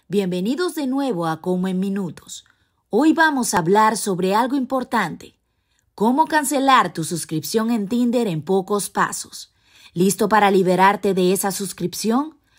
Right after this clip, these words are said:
Vamos a hacerlo. Lo primero que necesitas hacer es abrir la aplicación Tinder en tu teléfono. No te preocupes,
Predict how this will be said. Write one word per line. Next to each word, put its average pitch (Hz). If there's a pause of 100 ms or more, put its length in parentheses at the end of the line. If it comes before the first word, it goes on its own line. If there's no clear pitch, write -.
(120)
Vamos 220
a 294
hacerlo. 277 (880)
Lo 190
primero 214
que 330
necesitas 254
hacer 165 (180)
es -
abrir 254
la 190
aplicación 180
Tinder 240
en 170
tu 170
teléfono. 175 (500)
No 247
te 311
preocupes, 262